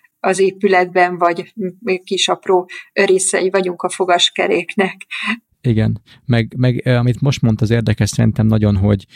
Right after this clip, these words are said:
Speaker 2: azt hiszem a baby boom generációra mondtad, hogy nekik nem volt ritka, hogy egy munkahelyük volt egész életükben. És eszükbe se jutott az, hogy az, hogy munkát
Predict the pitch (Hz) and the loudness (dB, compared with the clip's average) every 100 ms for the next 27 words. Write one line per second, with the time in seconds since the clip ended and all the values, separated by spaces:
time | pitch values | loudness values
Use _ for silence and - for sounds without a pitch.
0 | - - _ - 117 104 120 110 101 104 | -20 -20 _ -4 -2 0 0 0 0 2
1 | 107 107 - 110 107 104 104 - 107 104 | 2 0 -4 0 2 2 0 0 0 2
2 | 104 104 101 104 - - 107 107 104 - | 2 2 0 -2 -2 0 2 2 0 -8
3 | - 120 113 110 117 - _ _ _ 117 | -16 -6 -2 0 -2 -4 _ _ _ 0
4 | 113 113 104 104 98 95 - 107 110 101 | 2 2 2 0 -2 -6 -4 0 0 2
5 | 101 101 101 101 101 - 104 101 98 92 | 0 0 -2 -2 -4 -4 -4 -4 -4 -6
6 | 101 98 98 104 101 104 - - - - | -4 -4 -6 -8 -6 -6 -6 -18 -20 -20
7 | _ - 110 107 - 110 - 101 101 117 | _ 2 2 4 0 -2 0 0 0 0
8 | 104 107 - 107 - 107 - 107 107 101 | 0 -2 -2 -2 0 0 2 0 0 0
9 | 107 101 | -2 -4